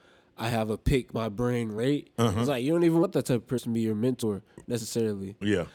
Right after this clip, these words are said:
Speaker 1: And I feel like, like, me, from a perspective of, if someone came up to me and said, "I admire you," I'm like, I might charge people for this, but i-,
Speaker 2: Right,
Speaker 1: if I
Speaker 2: right.
Speaker 1: see that heart, then it's like, I'm, yeah, I consult with people, but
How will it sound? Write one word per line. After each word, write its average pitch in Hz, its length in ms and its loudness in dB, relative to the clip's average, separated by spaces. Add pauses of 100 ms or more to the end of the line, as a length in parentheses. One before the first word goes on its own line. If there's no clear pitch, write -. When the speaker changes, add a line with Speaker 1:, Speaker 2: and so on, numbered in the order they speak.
(260)
Speaker 1:
And 131 140 2
I 143 80 4
feel 156 240 6
like, 127 440 2 (720)
like, 120 200 2
me, 147 400 4 (120)
from 113 500 -4 (100)
a - 40 -18
perspective 131 460 -2 (120)
of, 117 240 -4
if 120 100 -6
someone 151 220 0
came 135 200 -2
up 120 100 -4
to - 80 -10
me 135 120 2
and 127 80 0
said, 120 240 -2
"I 123 240 2
admire 117 480 0
you," 160 300 4 (420)
I'm 143 140 -4
like, 139 280 2
I 156 100 -2
might 165 260 0
charge 185 200 0
people 156 220 -8
for 139 160 -2
this, 120 180 0
but 120 420 2 (560)
i-, 117 100 8
Speaker 2:
Right, 135 180 10
Speaker 1:
if 151 140 2
I - 80 4
Speaker 2:
right. 104 80 6
Speaker 1:
see 180 160 6
that 139 240 4
heart, 156 340 4
then 139 100 2
it's 165 120 0
like, 147 400 4
I'm, 185 240 -4 (640)
yeah, 165 320 0
I 165 80 6
consult 170 560 2
with 151 160 2
people, 135 260 -2
but 120 400 2